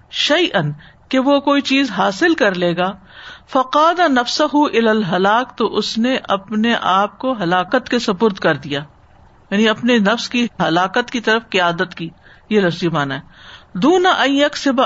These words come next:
أَيَّ شَيْءٍ، بغیر اس کے کہ وہ کچھ بھی کمائی کرے۔ فَالْإِنسَانُ حَمَلَ الْأَمَانَةَ، أَمَانَةَ الشُّكْرِ عَلَىٰ عَطَاءِ اللَّهِ، تو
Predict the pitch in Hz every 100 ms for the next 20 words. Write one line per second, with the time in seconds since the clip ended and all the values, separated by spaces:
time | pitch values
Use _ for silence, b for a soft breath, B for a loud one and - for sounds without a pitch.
0 | 196 226 220 202 220 240 233 254 254 _
1 | - 175 196 190 262 320 285 - 277 277
2 | 262 233 233 262 269 214 247 233 185 175
3 | 180 170 143 - _ _ _ - _ _
4 | - _ _ _ _ _ _ _ _ -
5 | 320 311 - 233 233 247 247 254 262 254
6 | 208 214 233 220 196 190 180 180 196 175
7 | 151 156 - 180 180 202 220 202 180 175
8 | - 277 254 254 196 190 190 - 170 180
9 | 165 165 156 147 147 - _ _ _ _
10 | _ _ B B B -